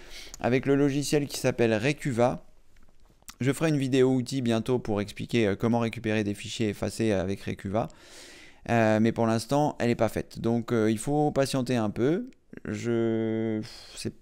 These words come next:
peut-être la semaine prochaine, mais c'est pas cent pour cent sûr. Là, il y a deux vidéos outils qui vont sortir cette semaine. Euh, comment tester la fiabilité de votre disque dur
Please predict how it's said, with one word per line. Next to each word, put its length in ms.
peut-être 340
la 140
semaine 220
prochaine, 440
mais 80
c'est 140
pas 240
cent 160
pour 160
cent 160
sûr. 280
Là, 120
il 40
y 40
a 80
deux 120
vidéos 380
outils 240
qui 100
vont 140
sortir 320
cette 180
semaine. 460
Euh, 220
comment 340
tester 500
la 120
fiabilité 480
de 40
votre 220
disque 300
dur 580